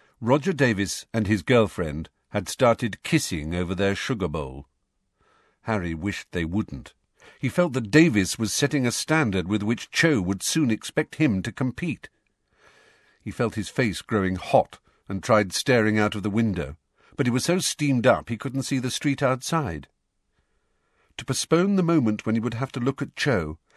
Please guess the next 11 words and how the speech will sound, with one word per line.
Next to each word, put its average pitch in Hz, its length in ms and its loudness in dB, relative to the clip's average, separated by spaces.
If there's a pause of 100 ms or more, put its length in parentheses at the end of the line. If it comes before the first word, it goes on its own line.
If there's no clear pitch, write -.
(180)
he 131 120 -6
stared 160 580 2
up 147 140 0
at 160 100 -6
the 143 100 -4
ceiling 104 420 0
as 107 120 -2
though 123 120 2
examining 127 520 4
the 123 80 0
paintwork, - 720 -4